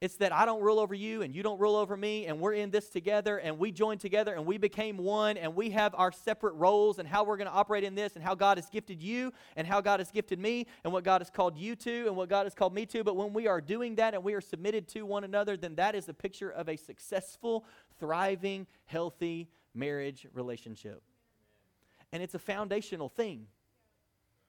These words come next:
And so many of our marriage relationships are on sand because we won't apply the foundational thing. Because the enemy, listen, the enemy has convinced us not to do that. And he has put it in our mind, "I will never do that.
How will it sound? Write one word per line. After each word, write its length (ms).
And 120
so 160
many 200
of 100
our 100
marriage 300
relationships 640
are 80
on 120
sand 480
because 220
we 80
won't 200
apply 380
the 80
foundational 720
thing. 380
Because 300
the 240
enemy, 460
listen, 400
the 160
enemy 320
has 240
convinced 480
us 180
not 460
to 80
do 140
that. 200
And 140
he 80
has 140
put 180
it 40
in 120
our 100
mind, 360
"I 60
will 100
never 200
do 140
that. 240